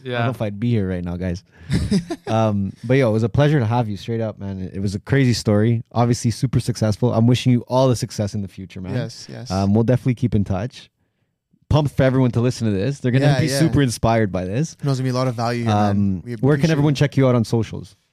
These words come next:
Speaker 1: Um, yes, my Instagram, Dapper, like you guys mentioned,
Speaker 2: Yep.
Speaker 1: Twitter, I am Dan Snow. Um, if you wanna email me, Dan at the snow agency dot com.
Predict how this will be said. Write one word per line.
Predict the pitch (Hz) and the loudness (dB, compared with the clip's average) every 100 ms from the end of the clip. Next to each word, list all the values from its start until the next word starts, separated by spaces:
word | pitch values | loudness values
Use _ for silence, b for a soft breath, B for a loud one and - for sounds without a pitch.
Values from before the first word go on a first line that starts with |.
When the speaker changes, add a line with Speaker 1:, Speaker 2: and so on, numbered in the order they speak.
| _ _ - | _ _ -4
Speaker 1:
Um, | 139 139 139 135 139 | -2 0 0 0 -2
yes, | 156 | -4
my | 135 | -4
Instagram, | 127 131 147 131 131 127 113 | -4 -4 -4 -2 0 -2 -2
Dapper, | 117 117 127 123 | -4 -4 -4 -6
like | 120 113 | -6 -8
you | 120 | -10
guys | 117 113 | -10 -8
mentioned, | 117 117 117 | -10 -8 -4
Speaker 2:
Yep. | 101 | -4
Speaker 1:
Twitter, | 110 131 127 123 117 - _ _ _ _ | -4 -4 -2 -2 -4 -8 _ _ _ _
I | - 127 | -6 -2
am | 127 120 | -2 0
Dan | 120 120 | -2 -2
Snow. | 117 127 117 113 117 117 _ _ _ _ - | -4 -4 -2 -2 -4 -10 _ _ _ _ -8
Um, | 123 117 113 113 110 110 107 120 _ - | -4 -2 -2 -4 -6 -8 -12 -16 _ -18
if | - | -10
you | |
wanna | 120 151 | -8 -2
email | 151 147 | 0 2
me, | 143 139 135 120 | 2 0 -2 -4
Dan | - 127 | -6 -4
at | 120 | -4
the | 117 | -6
snow | - 120 | -6 -4
agency | 117 117 113 123 | -4 -8 -12 -8
dot | 120 117 | -8 -8
com. | - 117 117 117 113 | -10 -12 -8 -8 -10